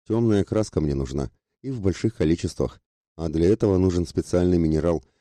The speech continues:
который тоже можно обнаружить на территории астероидного поля.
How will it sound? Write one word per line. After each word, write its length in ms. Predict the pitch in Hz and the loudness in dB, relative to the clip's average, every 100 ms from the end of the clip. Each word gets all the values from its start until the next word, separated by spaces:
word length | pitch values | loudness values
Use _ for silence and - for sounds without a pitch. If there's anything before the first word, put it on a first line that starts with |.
| - | -14
который 340 | 98 101 95 | -2 2 4
тоже 280 | 92 98 82 | 4 2 2
можно 300 | 80 71 82 | 0 0 0
обнаружить 560 | 76 85 101 107 110 - | 0 0 0 0 -2 -2
на 140 | 107 | -2
территории 540 | 101 90 - 98 95 | 0 0 2 2 4
астероидного 760 | 95 80 - 82 78 73 73 71 | 2 -2 -2 2 2 2 0 -2
поля. 300 | 69 62 | 0 -2